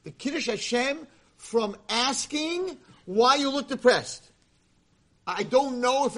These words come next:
ever in the history of Klal Yisrael there was ever a bigger Kiddush Hashem from a question. No Musar, no stories, no talking about Hashem, no Hashkafa, no Kiruv, no Shabbaton. Mitzrayim, Paro.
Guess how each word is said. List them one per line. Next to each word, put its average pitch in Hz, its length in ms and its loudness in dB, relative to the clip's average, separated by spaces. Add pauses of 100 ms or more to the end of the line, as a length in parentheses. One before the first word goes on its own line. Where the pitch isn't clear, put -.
ever 233 240 0
in 226 60 -4
the 208 60 -4
history 220 320 -4
of 170 80 -4
Klal 185 220 -6
Yisrael 247 520 -6 (200)
there 220 80 -4
was 185 80 -6
ever 233 260 2
a 220 60 4
bigger 220 220 -4
Kiddush 214 280 -6
Hashem 233 480 -4 (220)
from 226 180 -2
a 196 60 0
question. 190 640 -6 (320)
No 247 160 -2
Musar, 302 580 -4
no 262 120 -4
stories, 302 500 -4
no 233 100 -4
talking 269 200 -8
about 277 120 -4
Hashem, 294 440 -4
no 285 80 -4
Hashkafa, 294 760 -2 (560)
no 302 140 0
Kiruv, 320 680 2 (1000)
no 254 80 -2
Shabbaton. 311 880 4 (800)
Mitzrayim, 247 760 4 (600)
Paro. 269 600 6